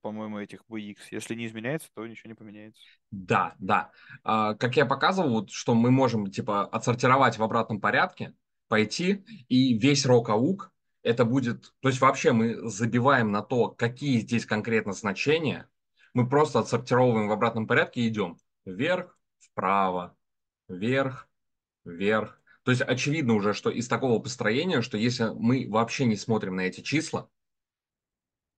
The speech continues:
Speaker 2: мы просто отсортировали вот это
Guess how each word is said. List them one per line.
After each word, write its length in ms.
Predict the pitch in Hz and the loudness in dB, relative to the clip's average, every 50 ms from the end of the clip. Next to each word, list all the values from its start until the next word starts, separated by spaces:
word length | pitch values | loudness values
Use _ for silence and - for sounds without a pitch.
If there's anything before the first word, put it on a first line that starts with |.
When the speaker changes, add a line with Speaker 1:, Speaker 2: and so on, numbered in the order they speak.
| _ _ _ _ _ | _ _ _ _ _
Speaker 2:
мы 140 | - 123 127 | 2 4 6
просто 260 | 131 139 139 139 127 | 6 4 4 4 0
отсортировали 840 | 110 - - 120 123 - 120 110 113 117 147 185 202 160 101 - - _ _ _ _ _ | 0 0 0 -2 -2 0 0 2 2 4 4 4 4 2 -2 -4 -8 _ _ _ _ _
вот 260 | - 98 104 110 - 147 | -4 0 0 2 4 4
это 260 | 160 196 196 - | 2 2 2 -2